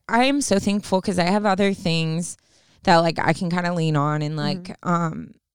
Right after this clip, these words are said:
Speaker 1: and kinda, like, just support me through this time while I, like, figure it out. But, um,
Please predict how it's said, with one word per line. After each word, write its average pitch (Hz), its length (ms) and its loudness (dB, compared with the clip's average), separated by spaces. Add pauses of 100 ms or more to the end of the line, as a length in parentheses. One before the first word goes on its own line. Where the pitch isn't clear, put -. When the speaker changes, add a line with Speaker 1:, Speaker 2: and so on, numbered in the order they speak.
(400)
Speaker 1:
and 185 100 -2
kinda, 185 240 2
like, 170 220 0
just - 520 -2
support 190 380 2
me 180 140 -6
through 170 220 -2
this 156 180 0
time 156 200 2
while 147 100 2
I, 151 120 2
like, 170 180 -2
figure 160 320 0
it 147 120 2
out. 175 500 0
But, 156 320 0 (680)
um, 165 600 -2